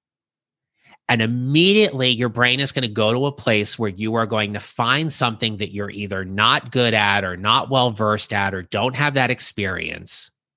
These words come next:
and immediately start thinking that you are insufficient for the job. I want you to come up with a percentage,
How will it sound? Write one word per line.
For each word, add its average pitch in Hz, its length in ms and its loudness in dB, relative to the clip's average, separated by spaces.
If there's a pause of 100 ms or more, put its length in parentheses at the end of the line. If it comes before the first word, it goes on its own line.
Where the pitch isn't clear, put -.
(560)
and 120 100 2
immediately 127 800 2
start 117 400 2
thinking 107 320 -2
that 98 140 -2
you 98 140 -2
are 95 200 0
insufficient 110 840 -2
for 92 160 -4
the 90 80 -6
job. - 380 -10 (1400)
I 107 220 4
want 156 400 2
you 104 720 -2 (440)
to 110 120 -6
come 135 500 0
up 120 280 2
with 117 180 0
a 107 200 0
percentage, - 1160 -6